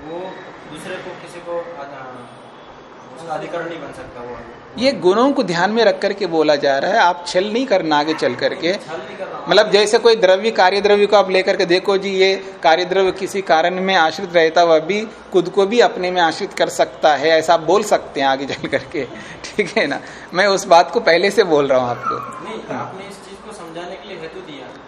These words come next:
Speaker 1: हेतु का उदाहरण तो कोई और ही बनेगा। गुण, गुण को समझाने के लिए आप गुण का उदाहरण थोड़ी देंगे, किसी और चीज
Speaker 2: नहीं,
Speaker 1: का ही
Speaker 2: कर्म का उदाहरण दूंगा।
Speaker 1: कर्म का उदाहरण दीजिए तो उसकी फिर व्याप्ति नहीं बनेगी क्या?
Speaker 2: व्याप्ति क्यों नहीं बनेगी?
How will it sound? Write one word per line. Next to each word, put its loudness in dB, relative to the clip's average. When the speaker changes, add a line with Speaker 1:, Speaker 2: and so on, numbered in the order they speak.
Speaker 1:
हेतु -18
का -12
उदाहरण -10
तो -14
कोई -14
और -12
ही -12
बनेगा। -16
गुण, -10
गुण -10
को -14
समझाने -12
के -18
लिए -10
आप -12
गुण -12
का -10
उदाहरण -10
थोड़ी -18
देंगे, -18
किसी -16
और -12
चीज -6
Speaker 2:
नहीं, 4
Speaker 1:
का -8
ही -12
Speaker 2:
कर्म 4
का 8
उदाहरण 6
दूंगा। 2
Speaker 1:
कर्म -12
का -10
उदाहरण -6
दीजिए -14
तो -16
उसकी -18
फिर -16
व्याप्ति -10
नहीं -14
बनेगी -16
क्या? -14
Speaker 2:
व्याप्ति -4
क्यों 0
नहीं 2
बनेगी? -8